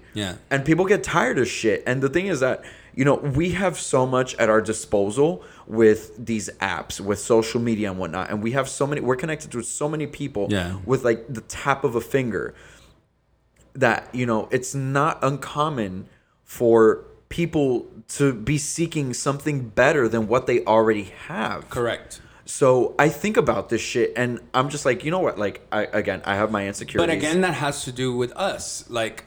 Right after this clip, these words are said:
Speaker 1: why do we think that somebody is better than us? Is it because our person is seeking that? But that's why I'm saying it has to do with our relationships. Like, for example, again, if you and I were in a relationship and there was somebody out there
Speaker 2: Mm-hmm.
Speaker 1: who looked like,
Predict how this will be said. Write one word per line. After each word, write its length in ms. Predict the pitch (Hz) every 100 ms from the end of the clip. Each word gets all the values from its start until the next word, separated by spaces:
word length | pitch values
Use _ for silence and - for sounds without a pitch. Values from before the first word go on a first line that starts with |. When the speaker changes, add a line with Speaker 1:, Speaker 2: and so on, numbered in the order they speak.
| -
Speaker 1:
why 460 | 117 117 123 127 135
do 180 | 131 123
we 220 | 123 135
think 260 | 135 131 113
that 160 | 104
somebody 380 | - 110 110 113
is 100 | 113
better 360 | 113 120 185 113
than 120 | 90
us? 420 | 82 - - - _ -
Is 140 | 120
it 100 | 120 104
because 300 | 117 110 107
our 180 | 101
person 520 | 98 - 117 - 117 110
is 180 | 104
seeking 680 | - - - 120 117 160 175
that? 200 | 190 185
But 100 | 135
that's 160 | 127 127
why 120 | 143
I'm 180 | 120 120
saying 300 | - 180 165
it 100 | 104
has 220 | 135 131
to 60 | 143
do 120 | 135
with 160 | 135 117
our 120 | 104
relationships. 800 | 104 127 - 117 - 82 - - - - -
Like, 280 | 123 123 120
for 180 | 143 151
example, 480 | 151 156 143 101 82
again, 420 | 101 156 107 87
if 200 | - -
you 220 | 95 117 151
and 80 |
I 100 | 185 190
were 140 | 185
in 60 | 170
a 60 |
relationship 600 | 147 143 135 120 104 92 -
and 100 | 98
there 80 |
was 120 | 107 -
somebody 360 | - 151 160
out 280 | 160 139 135
there 260 | 101 87 87
Speaker 2:
Mm-hmm. 300 | 110 110 107
Speaker 1:
who 200 | 104 131
looked 420 | 107 110 131 135 165
like, 420 | 151 147 147